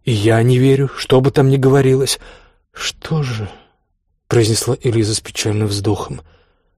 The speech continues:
«такое непоколебимое доверие к тем, кого мы любим, большое утешение, при условии, что оно не будет обмануто». И она обратила на меня взор, полный такой сострадательной нежности,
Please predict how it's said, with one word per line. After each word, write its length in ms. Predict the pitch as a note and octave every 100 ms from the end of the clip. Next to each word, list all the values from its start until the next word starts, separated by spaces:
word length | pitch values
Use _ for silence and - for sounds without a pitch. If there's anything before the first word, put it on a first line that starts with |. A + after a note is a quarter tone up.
| _
«такое 380 | - - C#3 B2
непоколебимое 920 | A#2+ A#2 - B2+ A2+ A2+ C3 C3 A#2+
доверие 580 | A2+ A2+ A#2+ C3 A#2+ A#2
к 120 | -
тем, 320 | - - A#2
кого 260 | A2+ A2+ A2
мы 160 | A2 A2
любим, 460 | C3+ F#3 A#2 G2+ - - _ _ _ _ _ _ -
большое 540 | D3+ D3+ - E3 D3+
утешение, 1000 | D#3 C#3 - - - G#2 G2 F#2+ A2 - _ _ _ _ _ _
при 160 | - B2
условии, 420 | A#2 C3 A#2+ A#2
что 220 | - C3+
оно 120 | A#2
не 120 | A#2+ B2+
будет 340 | A#2+ A2+ - -
обмануто». 840 | B2 A#2 A2+ G#2 G#2 G2+ - - - _ _ _ _ _ _ _ _ _ _ _
И 100 | -
она 240 | A2+ G#2+ A#2
обратила 680 | - A#2 A#2 A2 - D#3 A#2+
на 100 | A2+
меня 320 | A2 A2 G#2+
взор, 340 | G2+ G#2+ C3+ C#3+
полный 420 | - C3 A#2 A2
такой 520 | - A2+ - - E3+
сострадательной 840 | - C3 - B2 A#2 G#2+ A#2 A2
нежности, 840 | A2 B2 E3+ B2+ G#2+ G2+ - - -